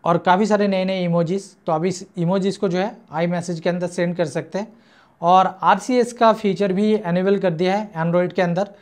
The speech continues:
तो ये फीचर अभी तक आया नहीं। जो आरसीएस का ऑप्शन, ये आ जाएगा सितंबर के बाद, उसके बाद हम लोग यूज़ कर पाएंगे। आरसीएस का जो फीचर है वो किस तरह से काम करता है, जैसे कुछ फोटो, पिक्चर, ऑडियो हम लोग भेज रहे हैं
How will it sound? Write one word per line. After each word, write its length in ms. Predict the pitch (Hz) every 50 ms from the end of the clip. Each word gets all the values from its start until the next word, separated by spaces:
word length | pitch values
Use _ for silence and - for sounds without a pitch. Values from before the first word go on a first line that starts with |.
| _ - -
तो 60 | 214
ये 180 | 208 214 233 233
फीचर 320 | 233 240 220 233 233 208
अभी 140 | 196 185 190
तक 120 | 180 202 190
आया 200 | 175 170 175 185
नहीं। 220 | 190 190 185 208 208 - - _ _ _ _ - -
जो 60 | 190
आरसीएस 520 | 165 170 175 160 - - 196 196 190 190 -
का 200 | - 202 190 185
ऑप्शन, 500 | 175 175 180 180 - - 214 214 247 247 - - - 185
ये 80 | 185
आ 120 | 185 175 180
जाएगा 400 | 170 185 190 190 185 196 196 185
सितंबर 520 | - - 165 135 - 190 180 180 180 175
के 120 | 165 160 185
बाद, 280 | 160 170 170 - - - - _ _ _ _ _ -
उसके 220 | - 190 190 - 240
बाद 160 | 214 202 -
हम 160 | 170 180 180
लोग 160 | 185 185 175 160
यूज़ 240 | 160 170 180 170 175
कर 120 | 196 175
पाएंगे। 360 | 165 180 170 165 165 165 202 - - -
आरसीएस 420 | 156 196 185 - 247 254 247 247
का 80 | - 262
जो 140 | 233 247 226
फीचर 360 | - 214 202 170 214 220 214
है 260 | 220 233 233 233 233 233
वो 160 | 208 220 208
किस 220 | 220 202 190 - -
तरह 140 | 233 220 214
से 140 | 220 240 226
काम 240 | 226 190 185 202 190
करता 260 | 196 190 160 147 170
है, 160 | 190 226 - - -
जैसे 240 | 160 185 190 185 226
कुछ 180 | 202 226 214 220
फोटो, 380 | - - 190 196 185 - 208 196
पिक्चर, 400 | 196 196 180 180 - 214 208 190
ऑडियो 320 | 185 170 170 175 190 190 185
हम 120 | 190 196
लोग 160 | 196 196 175 151
भेज 220 | 165 170 160 156
रहे 120 | 165 165 170
हैं 140 | 202 -